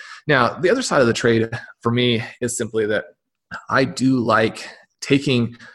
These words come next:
someone like this and turn them into multiple players. And I think that occasionally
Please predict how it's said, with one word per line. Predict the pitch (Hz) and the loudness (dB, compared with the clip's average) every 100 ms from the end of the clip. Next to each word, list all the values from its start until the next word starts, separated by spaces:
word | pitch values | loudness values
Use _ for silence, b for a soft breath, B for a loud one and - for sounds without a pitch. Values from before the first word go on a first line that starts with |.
| _ | _
someone | - 113 110 104 | -4 0 0 0
like | 101 104 - | 0 -2 0
this | 101 101 - | 0 0 -4
and | 104 98 | -8 -6
turn | 117 113 | -4 -2
them | 110 98 | -4 -4
into | 117 120 113 | -6 -4 -4
multiple | 107 110 117 95 | -6 -8 -10 -4
players. | 147 139 117 - | 2 4 2 0
And | - - - - 120 | -12 -20 -20 -4 -2
I | |
think | 117 226 - | -2 -2 0
that | - - - _ _ _ - | 0 -2 -14 _ _ _ -10
occasionally | 120 - 196 208 160 135 120 120 120 117 | -10 -2 0 0 -2 -2 -2 0 -2 -6